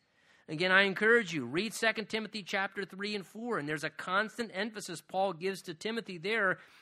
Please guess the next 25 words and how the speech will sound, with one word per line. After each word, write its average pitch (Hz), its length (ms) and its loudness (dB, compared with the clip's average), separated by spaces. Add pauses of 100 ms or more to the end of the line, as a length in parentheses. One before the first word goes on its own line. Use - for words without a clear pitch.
(120)
saying, 185 260 0
"Look, 214 180 -2
in 175 120 -4
the, 156 120 -4 (120)
in 175 160 -6
the 165 100 -10
last 190 340 0
days, 214 260 -2
people 233 280 -6
aren't 214 160 -2
gonna 220 200 -4
endure 196 360 -4
sound 185 360 -2
doctrine 165 440 -4
anymore. 95 460 -10 (1200)
They're 175 140 6
gonna 214 160 4
look 185 340 2
for 254 100 -4
people 208 560 -2
who 185 100 -4
will 165 140 -2
scratch 190 520 2
the 214 340 0
itch - 500 2